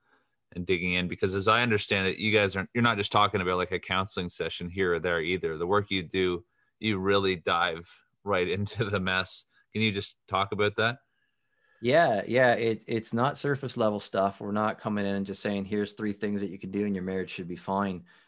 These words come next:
Speaker 2: Uh, we're going through full family history.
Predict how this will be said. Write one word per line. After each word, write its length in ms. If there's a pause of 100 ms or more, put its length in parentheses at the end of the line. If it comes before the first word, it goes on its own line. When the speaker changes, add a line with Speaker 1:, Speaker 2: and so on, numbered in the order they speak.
(140)
Speaker 2:
Uh, 160
we're 140
going 220
through 440 (100)
full 460
family 360
history. 840